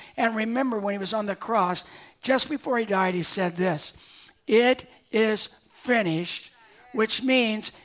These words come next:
it is done. The sins of the world are paid for. And all that is left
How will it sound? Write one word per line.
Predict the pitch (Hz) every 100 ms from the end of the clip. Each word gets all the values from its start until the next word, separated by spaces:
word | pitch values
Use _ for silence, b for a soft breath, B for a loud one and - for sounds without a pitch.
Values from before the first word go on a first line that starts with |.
| B
it | - 233 240 233 - _ -
is | 208 214 208 - - _ 190
done. | 208 196 156 - - B B -
The | 180
sins | 175 - 262 269 240
of |
the | 254
world | 226 214 208 - B -
are | 190
paid | 196 - 214 214
for. | - 165 131 B B
And | - 214
all | - 233 269
that | 269 220
is | 202
left | 208 233 226 -